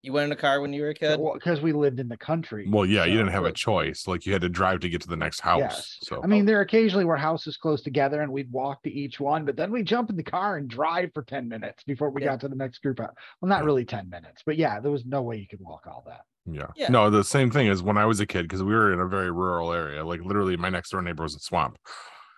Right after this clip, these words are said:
Speaker 3: And, uh, I wish that was a joke. That's not a <laughs> punchline.
Speaker 1: Carol Baskin.
Speaker 3: So,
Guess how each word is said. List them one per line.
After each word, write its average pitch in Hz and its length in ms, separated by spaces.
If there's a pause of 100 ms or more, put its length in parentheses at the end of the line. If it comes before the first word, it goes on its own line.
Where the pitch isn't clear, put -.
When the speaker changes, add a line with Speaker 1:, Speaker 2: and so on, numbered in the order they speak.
(140)
Speaker 3:
And, 95 280
uh, 76 220 (1080)
I 90 60
wish 101 220
that 76 120
was 85 140
a - 20
joke. 92 300
That's 87 180
not 98 100
a 90 60
<laughs> - 0
punchline. - 540 (1120)
Speaker 1:
Carol 156 240
Baskin. 147 600 (460)
Speaker 3:
So, 117 540